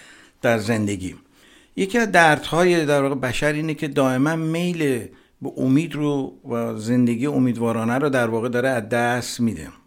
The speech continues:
اولین بحثی که در مورد امید تو جامعه شناسی می‌شه، تاثیر اون تو روابط اجتماعی هستش، چون بعضی از جامعه شناسان امید و معادل عشق به زندگی می‌بینن. یکی از دوستان من به من، یادمه تو دانشکدگی بودیم، میگفت: «تو رو خدا بذار تنه این عشق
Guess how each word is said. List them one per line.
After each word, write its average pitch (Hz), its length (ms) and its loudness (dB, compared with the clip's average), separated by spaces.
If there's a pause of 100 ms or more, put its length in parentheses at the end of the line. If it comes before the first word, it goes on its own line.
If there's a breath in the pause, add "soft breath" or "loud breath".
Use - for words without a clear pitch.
(340 soft breath)
اولین 190 320 6
بحثی 233 320 6
که 226 120 2
در 180 200 6
مورد 156 280 2
امید 147 360 0
تو 151 80 -6
جامعه 135 320 2
شناسی 135 480 0
می‌شه، 143 280 0
تاثیر 175 500 -2
اون 185 120 -2
تو 165 120 -6
روابط 120 440 2
اجتماعی 120 560 -2
هستش، 95 480 -8 (320 loud breath)
چون 143 320 0
بعضی 139 240 2
از 131 100 2
جامعه 120 280 0
شناسان 123 460 -4
امید 151 280 -2
و 180 60 -2
معادل 143 360 0
عشق 156 360 -4
به 139 80 0
زندگی 120 520 0
می‌بینن. 101 520 -4 (520 soft breath)
یکی 175 200 2
از 160 100 6
دوستان 160 400 2
من 156 200 4
به 143 60 4
من، 143 220 6
یادمه 135 320 4
تو 131 120 -12
دانشکدگی 123 580 0
بودیم، 117 260 -2
میگفت: 135 340 0
«تو 160 80 0
رو 160 80 0
خدا 147 220 0
بذار 147 260 -2
تنه 135 340 -2
این 156 400 -2
عشق 156 340 0